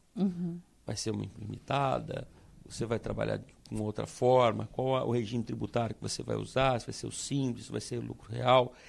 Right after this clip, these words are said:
Speaker 2: Isso depende de estudo de cada empresa. Isso você tem, hoje em Rondonópolis, graças a Deus, nós temos vários advogados tributaristas que, que entendem muito disso e podem dar assessoria pras empresas. Você vai à parte tributária, você vai à parte trabalhista.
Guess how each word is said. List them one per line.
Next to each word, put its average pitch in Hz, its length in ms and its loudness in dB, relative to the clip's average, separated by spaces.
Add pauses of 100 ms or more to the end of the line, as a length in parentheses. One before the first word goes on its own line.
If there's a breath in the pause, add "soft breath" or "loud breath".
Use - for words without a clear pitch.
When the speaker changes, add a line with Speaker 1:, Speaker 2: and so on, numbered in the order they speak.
(200 loud breath)
Speaker 2:
Isso 143 280 2
depende 120 340 0
de 143 80 -4
estudo 127 320 -2
de 135 100 -8
cada 143 200 2
empresa. 160 480 4 (1120)
Isso - 160 -10
você - 80 -8
tem, 143 340 -4 (380)
hoje - 180 -6
em 107 40 -6
Rondonópolis, 117 480 0
graças 117 340 -4
a 113 60 2
Deus, 123 180 -4
nós 135 100 -6
temos 131 220 -6
vários 127 460 -4
advogados 123 460 -6
tributaristas - 520 -6
que, 214 140 -16 (1120 soft breath)
que 151 100 -2
entendem 165 480 6
muito 120 320 4
disso 117 220 -2
e 135 40 -4
podem 117 340 2
dar 107 80 0
assessoria 107 500 -2
pras 104 180 -4
empresas. 107 600 -6 (1800 loud breath)
Você 156 180 4
vai 156 80 12
à 156 40 8
parte 156 200 6
tributária, 151 400 6
você 135 120 0
vai 139 100 8
à - 20 0
parte 151 240 0
trabalhista. 156 720 2